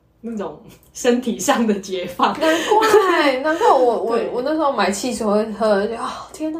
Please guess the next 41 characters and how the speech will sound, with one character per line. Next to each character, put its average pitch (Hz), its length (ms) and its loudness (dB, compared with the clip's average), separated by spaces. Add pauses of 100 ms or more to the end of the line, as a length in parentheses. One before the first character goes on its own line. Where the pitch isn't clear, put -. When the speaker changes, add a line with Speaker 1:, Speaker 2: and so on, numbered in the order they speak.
Speaker 2:
好 247 180 -6
好 247 220 -2
喝 214 100 -10
哦。” 214 300 -4
Speaker 1:
对， 277 240 2
那 311 100 0
时 285 120 -4
候 262 140 -2
真 262 100 -2
的 247 100 2
觉 214 220 2
得 214 60 -2
可 185 200 -8
乐 202 160 -2
怎 196 120 -12
么 151 140 -12
那 190 60 -10
么 185 100 -10
好 165 120 -2
喝。 - 340 0 (240)
<laughs> 415 320 4
平 339 220 4
常， - 260 2 (380)
平 311 200 2
常 294 160 2
在 311 100 2
麦 311 160 2
当 247 180 0
劳 220 80 0
都 240 60 -2
觉 214 180 -4
得 208 60 -2
怎 214 80 -4
么 170 100 -10
那 208 40 -4
么 240 120 0
难 208 120 0 (180)
喝。 214 120 -4 (560)
<laughs> - 1600 -6
Speaker 2:
对 285 100 -2
啊。 190 520 -4